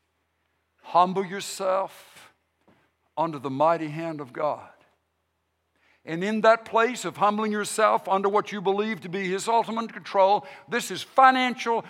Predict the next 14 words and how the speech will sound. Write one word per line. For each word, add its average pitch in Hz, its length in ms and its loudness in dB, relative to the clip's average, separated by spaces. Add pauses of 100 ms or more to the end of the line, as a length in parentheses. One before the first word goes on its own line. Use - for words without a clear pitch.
(100)
this 160 160 -8
is 180 100 -10
professional, 233 840 4 (220)
this 196 220 0
is 156 160 -8 (140)
family, 247 640 6 (180)
this 190 260 0
is 165 240 -4 (160)
economic, 247 520 4
this 214 80 -4
is 220 100 -4
anything 196 460 -2
and 208 80 2
everything. 170 500 2